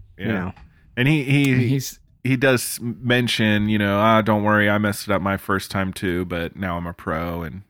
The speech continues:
Speaker 1: yeah, he is, uh, even though he might not be the brightest one in the group, he's still,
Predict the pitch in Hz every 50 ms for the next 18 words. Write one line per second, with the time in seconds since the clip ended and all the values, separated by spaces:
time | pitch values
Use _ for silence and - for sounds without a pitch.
0 | _ _ - 67 57 - 92 95 90 92 90 90 92 - - - _ - - _
1 | _ _ _ - 107 110 107 - - - 87 120 127 139 139 143 143 143 139 139
2 | 135 135 131 127 131 127 117 127 117 117 110 110 127 123 120 120 110 113 113 -
3 | - - 104 92 90 90 87 87 85 - - 90 82 - - - 104 98 - -
4 | - - 92 85 85 85 92 101